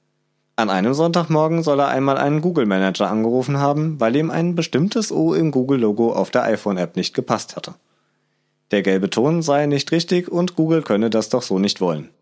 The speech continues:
Daraufhin habe er verlangt, dass man einen Programmierer vorbeischickt. Dann werde man diesem bei Apple helfen.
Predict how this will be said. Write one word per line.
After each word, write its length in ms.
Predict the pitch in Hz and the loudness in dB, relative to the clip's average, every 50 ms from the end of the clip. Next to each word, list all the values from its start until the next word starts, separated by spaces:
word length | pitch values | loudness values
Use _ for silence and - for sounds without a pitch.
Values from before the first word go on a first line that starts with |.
| _ _ _ _ _ _ _ _ | _ _ _ _ _ _ _ _
Daraufhin 640 | - 175 214 254 247 240 - - 226 226 226 214 202 | 0 0 0 2 0 0 0 0 0 2 0 2 2
habe 220 | 185 170 151 151 | 2 2 2 2
er 140 | 127 117 107 | 0 0 0
verlangt, 520 | - - 92 90 90 98 135 175 175 170 147 | 0 0 0 0 2 2 2 2 2 2 0
dass 160 | 143 139 151 | 0 2 2
man 120 | 143 139 | 2 2
einen 260 | 139 135 147 165 175 | 2 2 2 2 2
Programmierer 560 | 170 - 170 165 - 185 190 208 208 180 143 120 | 0 -2 -2 0 0 2 2 2 2 2 0 0
vorbeischickt. 640 | - 95 82 85 82 82 - - 82 80 - - _ _ _ _ _ _ | -2 -2 -2 -2 -2 -2 -4 -6 -8 -10 -12 -16 _ _ _ _ _ _
Dann 400 | - 180 208 220 220 226 220 202 | -2 0 2 2 2 2 2 2
werde 220 | 139 131 135 143 143 | 2 2 2 2 2
man 180 | 139 139 139 | 0 0 0
diesem 260 | 113 104 98 101 107 110 | 0 0 0 -2 0 0
bei 140 | 113 107 | 0 0
Apple 280 | 87 - - - 120 120 | 0 0 -2 -2 -4 -2
helfen. 440 | 117 95 82 82 - - - - | 0 -2 -2 -2 -4 -8 -10 -12